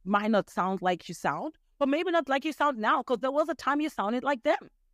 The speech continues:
There was a sound, the time you looked like them. There was a time you thought like them. There was a time you were like them.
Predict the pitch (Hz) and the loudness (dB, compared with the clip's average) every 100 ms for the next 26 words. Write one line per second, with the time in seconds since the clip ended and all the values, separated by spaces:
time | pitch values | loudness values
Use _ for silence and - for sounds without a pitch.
0 | _ - 269 247 262 311 262 262 302 - | _ -2 0 2 0 -2 0 2 0 -2
1 | 247 - 277 294 254 302 233 285 - 294 | -4 -2 -2 -2 -2 -2 -4 -6 -4 -4
2 | - 339 - _ _ _ _ - 294 226 | 0 -2 -2 _ _ _ _ 0 0 0
3 | 302 - 233 240 254 214 349 - 185 190 | -4 -4 -2 0 0 -2 -4 -2 -4 0
4 | 269 247 339 415 - _ _ _ _ - | -2 0 -2 -2 -8 _ _ _ _ -2
5 | 269 240 262 311 - 262 269 240 220 311 | 0 2 0 -2 -2 0 0 -2 -2 -4
6 | 214 262 370 247 269 285 339 415 285 | 0 4 6 4 -2 0 2 2 -2